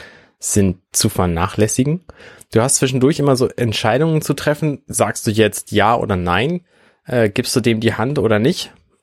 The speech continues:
Und das wirkt sich dann halt so ein bisschen auf das Spiel aus. Du hast das Gefühl, dass es total viel Unterschied macht. Tut's aber letztlich nicht. Also eigentlich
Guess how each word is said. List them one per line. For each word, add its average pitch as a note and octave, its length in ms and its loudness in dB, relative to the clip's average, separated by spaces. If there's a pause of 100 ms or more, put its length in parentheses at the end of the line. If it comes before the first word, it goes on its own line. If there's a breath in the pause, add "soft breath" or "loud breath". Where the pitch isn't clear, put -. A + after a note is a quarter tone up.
(120)
Und B2 600 0 (360)
das A2 360 -2
wirkt B2 180 0
sich - 140 0
dann A2+ 180 0
halt A2 140 0
so - 100 0
ein G2+ 140 0
bisschen E3+ 560 -2
auf - 180 -4
das - 140 -4
Spiel D#3+ 360 2
aus. F3 280 2
Du A#2 160 -2
hast - 180 -4
das - 140 -2
Gefühl, F#3 480 2
dass C3+ 180 2
es - 160 -4
total A#2+ 480 -4
viel - 440 -2
Unterschied D#3 420 -2
macht. - 300 -4 (640 soft breath)
Tut's - 240 0
aber G2+ 120 2
letztlich G2 300 0
nicht. - 300 -8
Also F2 360 0 (540 loud breath)
eigentlich A#2+ 380 0